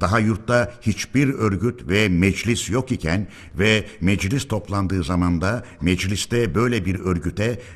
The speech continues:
ve ulusal güce güvenir, ülkücü bir grup varlığını gösterememişken her ne yolla olursa olsun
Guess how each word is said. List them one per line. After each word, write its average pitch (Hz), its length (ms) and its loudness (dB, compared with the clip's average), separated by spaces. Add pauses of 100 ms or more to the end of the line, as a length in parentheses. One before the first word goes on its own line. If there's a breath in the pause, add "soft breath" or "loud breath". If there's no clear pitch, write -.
(100)
ve 113 140 6
ulusal 104 560 2
güce 98 240 0
güvenir, 95 540 2 (220 loud breath)
ülkücü 98 520 0
bir 98 160 2
grup 95 420 -2
varlığını 92 400 2
gösterememişken 95 1000 0 (240 loud breath)
her 117 240 4
ne 107 180 4
yolla 104 340 2
olursa 90 400 0
olsun 113 440 -2